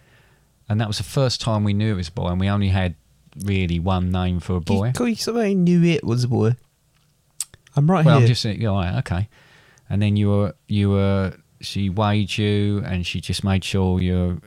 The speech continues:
Speaker 1: um,
Speaker 2: How
Speaker 1: like,
Speaker 2: mu-,
Speaker 1: your mouth and your
Speaker 2: weighed me,
Speaker 1: everything
Speaker 2: see how
Speaker 1: clears,
Speaker 2: much
Speaker 1: all your
Speaker 2: she'd get for
Speaker 1: airways
Speaker 2: me in
Speaker 1: were
Speaker 2: the
Speaker 1: clear.
Speaker 2: black market.
Speaker 1: Yeah. And then, and then we saw you and put you in the cot, and, you know, it was, uh,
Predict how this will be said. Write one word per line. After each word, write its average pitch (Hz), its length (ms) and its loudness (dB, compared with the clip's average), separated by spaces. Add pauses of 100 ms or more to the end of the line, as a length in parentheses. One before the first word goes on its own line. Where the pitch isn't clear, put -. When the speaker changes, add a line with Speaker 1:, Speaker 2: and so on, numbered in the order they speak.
Speaker 1:
um, 90 500 -6 (680)
Speaker 2:
How 139 120 4
Speaker 1:
like, 131 160 4
Speaker 2:
mu-, 101 80 0
Speaker 1:
your 92 80 2
mouth 92 360 0
and 92 120 -2
your 92 120 2
Speaker 2:
weighed 147 100 6
me, 131 60 4
Speaker 1:
everything 123 280 2
Speaker 2:
see 135 60 2
how 127 60 2
Speaker 1:
clears, 98 360 2
Speaker 2:
much - 40 -2
Speaker 1:
all 98 100 0
your 95 100 2
Speaker 2:
she'd 98 100 4
get 95 60 2
for 95 60 4
Speaker 1:
airways 95 200 2
Speaker 2:
me 120 60 4
in 117 60 4
Speaker 1:
were 113 80 0
Speaker 2:
the 107 60 -2
Speaker 1:
clear. - 100 4
Speaker 2:
black 90 100 -4
market. 123 380 0
Speaker 1:
Yeah. 98 260 0 (640)
And 151 200 2
then, 156 300 2 (120)
and 131 160 2
then 143 160 4
we 147 140 2
saw 165 260 -2
you 117 160 2
and 98 280 0
put 117 140 -2
you 113 100 0
in 120 100 0
the 123 60 0
cot, - 360 -4 (220)
and, 113 480 0 (500)
you 104 180 -4
know, 113 180 2
it 127 140 0
was, 117 220 -4
uh, 120 380 0